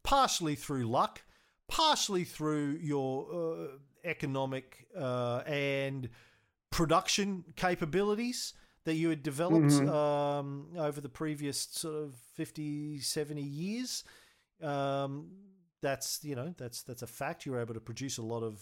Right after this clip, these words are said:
Speaker 1: uh, military equipment very, very quickly. But a lot of it
Speaker 2: Yeah.
Speaker 1: was also luck. I mean, you, you, you,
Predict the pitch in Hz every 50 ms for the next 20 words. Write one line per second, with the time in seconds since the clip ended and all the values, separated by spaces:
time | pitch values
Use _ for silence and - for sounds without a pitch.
0 | 117 123 135 127 127 131 131 127 123 127 127 123 - - 123 120 117 117 - 147
1 | 139 135 127 123 120 - 123 120 120 123 123 123 127 120 117 117 - 147 139 -
2 | 170 175 - _ _ _ _ _ _ _ _ _ _ _ _ _ _ _ _ _
3 | _ _ - 185 165 170 185 208 175 156 107 104 104 - 123 - 127 117 104 -
4 | 107 92 92 113 127 92 85 - - - _ _ _ _ _ _ _ _ _ _
5 | _ - 104 107 110 110 113 117 123 123 123 123 131 143 120 120 135 147 123 120
6 | 117 120